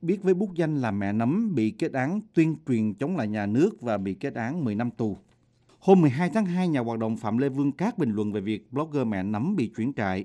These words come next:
Ông nói rằng, theo luật nhân quyền quốc tế, việc di chuyển một tù nhân đến nơi giam giữ cách xa nơi ở thường trú của họ nhằm mục đích ngăn cản hoặc gây khó khăn cho việc thăm nom của thân nhân là cấu thành hành vi đối xử tàn ác hoặc vô nhân đạo.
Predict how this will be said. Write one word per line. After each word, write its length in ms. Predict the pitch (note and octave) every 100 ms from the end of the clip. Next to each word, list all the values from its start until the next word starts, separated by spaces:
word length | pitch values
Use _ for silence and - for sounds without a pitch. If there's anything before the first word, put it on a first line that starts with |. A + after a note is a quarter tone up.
| -
Ông 160 | B2
nói 100 | D3+
rằng, 220 | C#3 A2+ A2 _ _ _ _ _ _ -
theo 140 | F#3+
luật 160 | E3+ -
nhân 200 | D3 F3 E3
quyền 160 | C3 G2
quốc 140 | F#3 F#3+
tế, 300 | D3+ G#3+ -
việc 340 | C3+ A#2+ C3 A2+
di 180 | C#3+ F3+
chuyển 280 | - A#2+ E3+
một 160 | G#2+
tù 80 | A#2+
nhân 360 | A2+ C#3 C#3 B2+
đến 260 | C#3+ F#3+
nơi 220 | D3 C#3 B2+
giam 160 | B2+
giữ 240 | G2 F#2+ A2+
cách 160 | E3+ F3
xa 280 | - D3 C#3
nơi 200 | C#3 B2
ở 280 | F#2 G2 B2+
thường 200 | B2+ G2+ F2+
trú 200 | A#2 D#3 -
của 160 | C#3
họ 320 | A#2 G2 G#2 - _ _ _ -
nhằm 180 | C3 B2
mục 120 | A#2
đích 220 | G#3+ -
ngăn 220 | C#3+ D#3
cản 300 | - G2 F#2+
hoặc 120 | C#3 F#2
gây 120 | A#2
khó 280 | A2 - F3+
khăn 380 | - C#3+ C3 A#2
cho 120 | B2+
việc 300 | G#2 F#2+ -
thăm 180 | C3 C3
nom 200 | B2+ A#2
của 160 | A2
thân 220 | A#2 B2+
nhân 200 | C3 C3 G2 _ _ _ -
là 200 | A#2+ G#2+
cấu 260 | - D3 G#3+
thành 200 | C3+ G#2+
hành 180 | G#2 G2
vi 240 | C3 C3+ -
đối 160 | E3
xử 260 | G#3 - A2+ -
tàn 180 | G#2+ G2
ác 160 | D3 -
hoặc 160 | A2+ F#2 -
vô 100 | A2+
nhân 220 | A2+ G#2+
đạo. 260 | F2 E2+